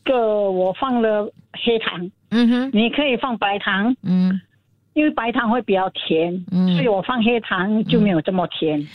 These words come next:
Speaker 2: 哦，
Speaker 1: 啊。
Speaker 2: OK。
Speaker 1: 如果你要觉得说二十克的糖不够，
Speaker 2: 嗯。
Speaker 1: 你可以自己再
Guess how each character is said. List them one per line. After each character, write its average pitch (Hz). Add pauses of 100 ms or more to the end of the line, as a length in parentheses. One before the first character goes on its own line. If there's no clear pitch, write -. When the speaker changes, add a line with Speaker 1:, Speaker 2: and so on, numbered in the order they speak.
(160)
Speaker 2:
哦， 139
Speaker 1:
啊。 131 (380)
Speaker 2:
OK。 165
Speaker 1:
如 302
果 269
你 220
要 240
觉 247
得 233
说 269 (120)
二 285
十 -
克 240
的 208
糖 190
不 220
够， 190 (180)
Speaker 2:
嗯。 170
Speaker 1:
你 220
可 269
以 254
自 247
己 208
再 202